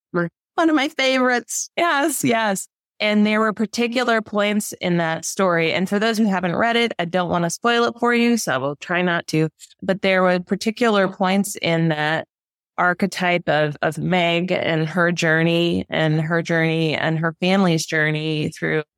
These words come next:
Speaker 2: loss and grief that paralleled mine, not exactly the same.
Speaker 1: Yes.
Speaker 2: But the emotional level was very, very similar.
Speaker 1: Yes,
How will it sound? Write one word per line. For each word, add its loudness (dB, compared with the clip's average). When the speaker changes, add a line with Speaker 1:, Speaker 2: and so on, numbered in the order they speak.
Speaker 2:
loss 0
and 0
grief -2
that -4
paralleled 0
mine, 2
not 2
exactly -2
the -6
same. -2
Speaker 1:
Yes. -4
Speaker 2:
But -2
the 2
emotional 0
level 0
was 0
very, 2
very -2
similar. -2
Speaker 1:
Yes, -2